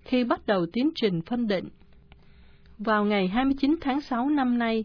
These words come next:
thầy Sáu Edmund đã được thụ phong linh mục cho giáo hạt Thánh Phêrô, là giáo hạt được Vatican thành lập vào năm hai ngàn mười hai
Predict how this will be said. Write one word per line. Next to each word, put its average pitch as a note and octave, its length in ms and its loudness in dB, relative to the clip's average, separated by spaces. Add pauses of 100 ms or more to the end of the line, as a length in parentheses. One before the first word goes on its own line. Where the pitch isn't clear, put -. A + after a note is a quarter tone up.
(380)
thầy G#3 180 0
Sáu A#3 320 0
Edmund B3 580 0
đã A#3 120 2
được A#3+ 260 2 (260)
thụ A3+ 240 2
phong C#4 220 2
linh C4+ 180 4
mục G3+ 220 2 (160)
cho A#3 280 2
giáo A#3 220 2
hạt B3+ 300 0
Thánh C4 220 -6
Phêrô, A3+ 560 0 (440)
là G3+ 240 2
giáo G3+ 220 0
hạt C4+ 300 0
được G3 260 -2
Vatican C#4 600 0
thành F#3 260 -2
lập F3 140 -2 (140)
vào F#3 220 0
năm A#3 360 0
hai C4 160 -2
ngàn G3 320 0
mười E3+ 260 -2
hai A#3 340 -2